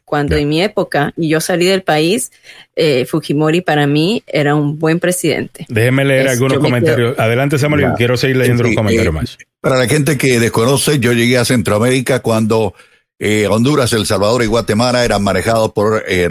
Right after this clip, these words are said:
Speaker 3: regímenes militares.
Speaker 2: Ya.
Speaker 3: Así que para que
Speaker 1: Mm.
Speaker 3: tengan una idea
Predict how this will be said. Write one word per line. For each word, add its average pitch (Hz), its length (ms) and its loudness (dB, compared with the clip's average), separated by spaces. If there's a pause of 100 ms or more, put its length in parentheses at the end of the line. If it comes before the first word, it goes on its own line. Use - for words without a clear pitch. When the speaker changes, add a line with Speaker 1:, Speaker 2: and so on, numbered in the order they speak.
(140)
Speaker 3:
regímenes 117 580 0
militares. 95 840 -4
Speaker 2:
Ya. 69 300 -12 (400)
Speaker 3:
Así 123 240 0
que 117 80 0
para 101 240 -2
que - 100 2
Speaker 1:
Mm. - 40 -6
Speaker 3:
tengan 117 260 0
una 107 140 0
idea 85 440 -2